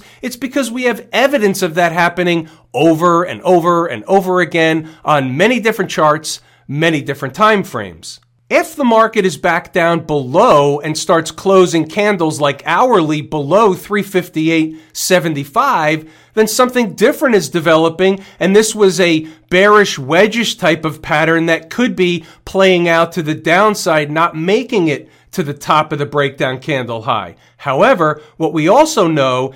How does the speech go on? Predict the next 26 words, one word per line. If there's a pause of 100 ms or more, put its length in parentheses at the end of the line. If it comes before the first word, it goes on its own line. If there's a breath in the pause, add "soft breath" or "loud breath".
(180 loud breath)
is
the
closer
price
gets
to
the
breakdown
candle
high, (260 loud breath)
the
more
magnetic
these
breakdown
candle
highs
become. (320 soft breath)
The
same
is
flipped
over
on
its
head